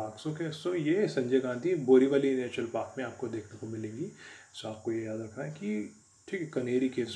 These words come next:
बुद्ध, important Buddhist sites है, तो बोरीवली national park में, संजय गांधी national park में आपको देखने को मिलेंगी। So कन्हेरी caves आपको संजय गांधी बोरीवली नेशनल पार्क में देखने को मिलेंगी, ठीक है।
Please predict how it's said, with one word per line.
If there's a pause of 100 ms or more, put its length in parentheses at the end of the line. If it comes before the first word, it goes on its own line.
(100)
बुद्ध,
important
Buddhist
sites
है,
तो (320)
बोरीवली
national
park
में,
संजय
गांधी
national
park
में
आपको
देखने
को
मिलेंगी। (2250)
So (100)
कन्हेरी
caves
आपको
संजय
गांधी
बोरीवली
नेशनल
पार्क
में
देखने
को
मिलेंगी, (640)
ठीक
है।